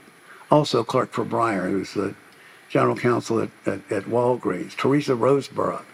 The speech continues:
who's general counsel at Home Depot, who clerked for Justice Stevens. Uh, this is a rich pool now, and the idea that this is some kind of narrow category, there are twenty-five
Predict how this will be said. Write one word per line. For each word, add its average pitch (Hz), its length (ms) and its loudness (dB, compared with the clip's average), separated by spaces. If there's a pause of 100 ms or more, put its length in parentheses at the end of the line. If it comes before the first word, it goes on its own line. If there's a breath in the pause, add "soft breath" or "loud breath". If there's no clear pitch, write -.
(380 loud breath)
who's 107 120 -4
general 123 280 2
counsel 120 400 0
at 110 80 -4
Home 127 300 0
Depot, 104 500 -2 (460 loud breath)
who 110 80 -2
clerked 127 260 0
for 120 100 0
Justice 113 380 -2
Stevens. 123 600 -4 (420 loud breath)
Uh, 107 460 0 (1000)
this 233 280 2
is 214 160 2
a 139 80 4
rich 156 320 0
pool 165 300 4
now, 123 300 0
and 120 120 2
the 202 140 2
idea 165 320 2
that 113 180 -2 (360 loud breath)
this 156 160 2
is 135 100 -2
some 160 240 4
kind 123 200 2
of 110 100 0
narrow 127 340 0
category, 127 500 2 (340 loud breath)
there 202 460 0
are 143 220 2
twenty-five 151 1300 2